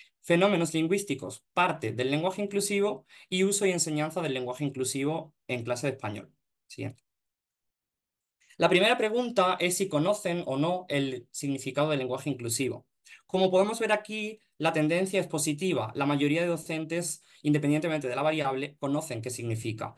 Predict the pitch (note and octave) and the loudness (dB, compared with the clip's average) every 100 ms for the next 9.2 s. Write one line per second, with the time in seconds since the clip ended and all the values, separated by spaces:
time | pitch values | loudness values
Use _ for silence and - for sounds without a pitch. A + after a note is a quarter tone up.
0 | - - F#3 F#3+ G3+ F#3+ F3 F#3+ - _ | -14 -4 2 4 6 6 6 2 0 _
1 | - D3 E3 - F3+ E3+ B2 C#3 F3 F#3 | -4 2 4 6 4 6 4 6 4 4
2 | F3 D#3+ E3 E3+ - C#3+ D3+ E3+ E3+ E3+ | 2 2 0 -2 -6 -4 -2 -2 -2 -2
3 | E3 D#3+ D3 D3+ - C#3 C3+ B2+ - _ | 0 0 -2 -4 -2 0 0 -2 -6 _
4 | _ - D3+ E3 D#3+ D3+ D#3+ D3 C#3+ D3 | _ 0 2 2 0 0 -2 -2 0 0
5 | D#3+ D#3+ D#3+ D#3 D3+ D3 - D3 D3+ E3+ | -2 -2 -2 -2 -2 -6 -6 -4 -2 -2
6 | D3+ D3 D3 _ C#3+ D3 D3 C#3+ C3+ B2+ | 0 0 -2 _ 2 2 0 -4 -2 -4
7 | - B2+ A2+ A2 G2 - _ _ _ _ | -4 -6 -4 -6 -6 -12 _ _ _ _
8 | _ _ _ _ _ _ _ - A2+ A2 | _ _ _ _ _ _ _ -10 -6 -4
9 | A#2 | -4